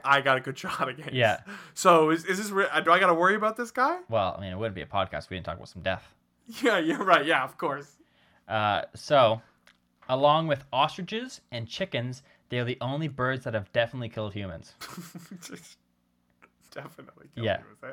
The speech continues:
Speaker 2: yeah.
Speaker 1: Okay.
Speaker 2: And the chicken thing kind of, there's an asterisk on it. It was a, a part of a cockfight, so it had, like, the blades on its feet still.
Speaker 1: Oh.
Speaker 2: And just having to catch the guy, so it wasn't like
Speaker 1: Oh,
Speaker 2: a, yeah.
Speaker 1: okay.
Speaker 2: Yeah, so really it's just ostriches and cassowaries have killed humans. Which, I mean, if any other smaller bird kills you,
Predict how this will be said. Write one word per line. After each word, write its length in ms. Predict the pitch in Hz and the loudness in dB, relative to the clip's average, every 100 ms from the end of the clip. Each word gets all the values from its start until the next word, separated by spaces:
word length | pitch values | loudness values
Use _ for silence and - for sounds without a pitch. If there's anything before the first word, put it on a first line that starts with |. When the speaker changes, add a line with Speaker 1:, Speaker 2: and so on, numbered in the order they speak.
| - | -6
Speaker 2:
yeah. 160 | 104 104 | -6 -6
Speaker 1:
Okay. 100 | 175 _ - | -10 _ -6
Speaker 2:
And 120 | 151 | -4
the 40 | |
chicken 300 | 156 202 190 170 | -4 -6 -6 -6
thing 160 | 165 | -4
kind 200 | 160 147 | -2 -2
of, 60 | 135 | -2
there's 140 | 135 | -10
an 60 | - | -6
asterisk 440 | 107 120 131 120 | -4 -4 -6 -6
on 140 | 123 117 | -4 -2
it. 160 | 117 - - | -4 -6 -8
It 100 | 113 | -6
was 120 | 110 | -4
a, 160 | 110 - | -4 -6
a 40 | |
part 160 | - 143 | -6 -6
of 60 | 101 | -6
a 40 | |
cockfight, 640 | - 101 - 107 101 101 _ _ | -4 -6 -4 -4 -4 -8 _ _
so 200 | - 127 | -8 -2
it 60 | 117 | 0
had, 160 | 117 110 | 0 -2
like, 120 | 101 | -6
the 60 | |
blades 280 | 101 95 95 | -8 -8 -8
on 100 | 101 | -10
its 100 | 87 | -12
feet 220 | - 90 | -12 -12
still. 360 | - 95 87 - - | -8 -6 -6 -6 0
Speaker 1:
Oh. 280 | 233 139 107 | 0 0 -2
Speaker 2:
And 100 | 92 | -6
just 140 | 92 | -8
having 180 | 92 67 | -10 -10
to 40 | |
catch 260 | - 87 - | -8 -8 -8
the 80 | 95 | -10
guy, 160 | 82 | -8
so 100 | 95 | -8
it 40 | 131 | -8
wasn't 260 | 123 101 | -10 -8
like 100 | 87 | -4
Speaker 1:
Oh, 280 | 156 143 117 | -4 -4 -4
Speaker 2:
a, 60 | 92 | -6
yeah. 180 | - 73 _ _ 127 | -10 -12 _ _ -10
Speaker 1:
okay. 300 | 135 - 58 - | -10 -12 -16 -14
Speaker 2:
Yeah, 220 | - - | -14 -14
so 300 | - - 67 - | -14 -16 -16 -12
really 220 | 120 123 | -8 -6
it's 100 | 113 | -6
just 140 | 107 - | -10 -6
ostriches 500 | 92 113 117 120 113 | -6 -6 -8 -12 -12
and 120 | 101 | -12
cassowaries 520 | - 117 - 98 90 92 | -8 -8 -6 -6 -6 -8
have 120 | 90 | -12
killed 240 | 101 87 | -12 -12
humans. 420 | - 85 76 - _ _ _ _ _ _ _ - _ _ - | -12 -16 -16 -18 _ _ _ _ _ _ _ -20 _ _ -8
Which, 180 | 110 110 | -8 -6
I 40 | |
mean, 80 | 107 | -8
if 80 | - | -6
any 180 | 113 107 | -6 -4
other 120 | 90 | -6
smaller 260 | - 92 90 | -6 -6 -6
bird 200 | 80 85 | -8 -10
kills 220 | 85 87 | -12 -10
you, 160 | 76 | -12